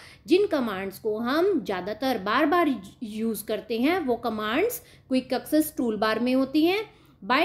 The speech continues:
default, सेव, अनडू और redo बटन quick access toolbar में present रहते हैं। File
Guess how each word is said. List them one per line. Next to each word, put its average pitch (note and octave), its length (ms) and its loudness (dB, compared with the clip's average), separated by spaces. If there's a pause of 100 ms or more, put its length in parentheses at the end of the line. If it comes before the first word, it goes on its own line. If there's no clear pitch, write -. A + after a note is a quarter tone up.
(120)
default, G3 680 0 (440)
सेव, C#4 540 0
अनडू A#3 360 2 (260)
और C#4 280 0
redo C4+ 380 4
बटन A3+ 360 -4
quick F#4+ 400 -6
access A#3 400 -10
toolbar F#3 400 -6
में C4 180 0 (480)
present A3+ 640 2
रहते F3 300 -10
हैं। E3 340 -16 (4000)
File D4+ 380 4